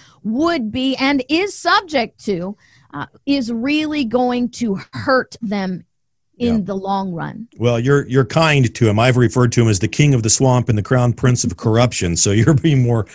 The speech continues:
Speaker 2: kind in your, I think, I think Biden in that, in that whole, it, it, it's, uh, it just reeks of the, you know, the, the, the cronyism of lifelong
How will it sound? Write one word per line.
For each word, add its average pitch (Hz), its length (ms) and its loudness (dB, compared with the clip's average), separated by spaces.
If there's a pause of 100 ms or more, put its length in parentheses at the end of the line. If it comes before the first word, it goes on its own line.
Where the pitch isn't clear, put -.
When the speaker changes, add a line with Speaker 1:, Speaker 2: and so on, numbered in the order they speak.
(140)
Speaker 2:
kind 113 320 2
in 101 100 0
your, 92 200 -2 (260)
I 123 140 4
think, 131 260 4
I 120 80 0
think 123 180 2
Biden 120 300 2
in 113 80 2
that, 113 240 0
in 107 120 -2
that 110 160 2
whole, 117 340 2 (580)
it, - 300 -10
it, 120 180 -2
it's, - 360 -4
uh, 110 200 4
it 110 160 -2
just 117 220 -4
reeks 110 320 0
of 92 100 -2
the, 101 100 -2
you 101 220 -2
know, 98 140 -2
the, 90 200 -8 (100)
the, 92 260 -10 (180)
the 92 120 -16
cronyism 98 680 -6
of 87 180 -8 (120)
lifelong 95 680 -8